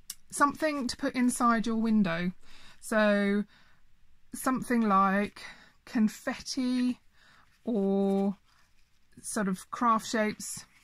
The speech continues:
My children have got quite a lot of the sequin type stuff, but a lot of their stuff at the moment is all Eastery, and I'm after making something more Christmassy, so I won't use that. And what I've used for these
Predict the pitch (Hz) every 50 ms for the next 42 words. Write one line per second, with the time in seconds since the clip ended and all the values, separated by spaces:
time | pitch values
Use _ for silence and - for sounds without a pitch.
0 | _ _ _ _ _ _ _ _ _ _ _ _ - 208 208 202 - - 214 190
1 | 202 196 196 185 - - - - 202 - - 196 190 - - 190 185 - - 196
2 | 196 - - - 233 208 - - - 208 202 202 196 - - 196 - - - -
3 | - 202 190 190 - - - - - _ _ _ _ - - - _ _ _ -
4 | - - - 214 214 202 208 214 220 - 190 196 190 190 - 202 190 - - 196
5 | 190 185 185 - 190 180 190 190 185 214 233 - - - 220 226 233 240 - -
6 | - - - 190 185 190 190 185 - - _ _ _ _ - 214 196 - 196 196
7 | 190 190 - 196 196 - 202 - 196 185 190 202 185 185 185 - - 214 - -
8 | 196 190 - 196 202 202 - 190 190 196 202 202 214 196 190 - - 190 185 -
9 | - _ - _ _ _ _ _ _ _ _ - - _ _ _ _ _ _ _
10 | _ - 269 247 226 233 226 226 202 - _ _ - 214 240 247 - - 247 254
11 | 262 220 233 214 208 202 202 208 233 233 - - - - - 220 196 214 208 196
12 | 185 190 202 233 254 240 - -